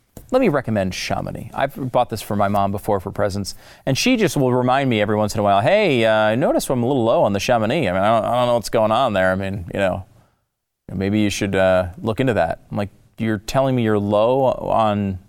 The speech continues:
on Genucel? Why are you telling me that?" "Oh, well, uh, just to let, just letting you know. No big deal. It's not, it's not like you need to, not like there's any presents, any, you know, I mean, Flag Day's coming up, isn't it? Okay, what about a Flag Day present?" Genucel is, uh, has all this plant stem cell technology from Cha-, that's from Chamonix.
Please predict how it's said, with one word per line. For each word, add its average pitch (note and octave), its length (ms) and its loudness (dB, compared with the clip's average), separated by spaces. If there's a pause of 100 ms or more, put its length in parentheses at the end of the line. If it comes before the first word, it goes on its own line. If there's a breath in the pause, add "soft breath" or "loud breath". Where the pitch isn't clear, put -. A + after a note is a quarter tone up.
(180)
on G2+ 540 -2
Genucel? D#3+ 520 2
Why C3 200 4
are C3+ 80 2
you B2+ 100 0
telling C#3 240 0
me A#2 60 -2
that?" G2+ 160 0 (280 loud breath)
"Oh, A#3 180 4
well, D4 500 6
uh, F#4+ 40 0
just F4+ 260 2
to F#4+ 60 2
let, D4+ 140 4
just - 160 -2
letting C#4+ 220 4
you F3 80 4
know. F3 360 2
No - 120 4
big F3 160 0
deal. E3+ 260 4
It's G3+ 300 0
not, D#3+ 160 0
it's D3 120 -8
not D#3+ 140 2
like C#3 160 0
you B2+ 80 0
need B2+ 160 2
to, A#2 180 2 (520 loud breath)
not G3+ 100 2
like C#3 120 2
there's C3 160 0
any B2 160 2
presents, B2 640 -2
any, A2+ 140 2
you G2+ 360 -2
know, F#2+ 340 2
I - 80 -2
mean, A#2 120 0
Flag E3+ 320 0
Day's B2 240 0
coming G#2+ 220 0
up, G#2+ 120 2
isn't D3 160 0
it? G#3+ 160 -2 (100)
Okay, B2 280 -2
what C3+ 160 -2
about E3+ 100 2
a D#3+ 40 -2
Flag F3+ 300 0
Day B2 140 0
present?" F#2 300 -6 (340 loud breath)
Genucel D3 720 2
is, A2+ 320 2
uh, G2+ 400 4
has A2+ 220 -2
all F3+ 100 2
this C#3 140 -2
plant A2+ 280 -2
stem G#2+ 300 0
cell G2 400 2
technology F#2 560 0
from G2 180 -6
Cha-, G2 300 -2
that's A2+ 240 -6
from F3+ 180 -2
Chamonix. F#2+ 520 -2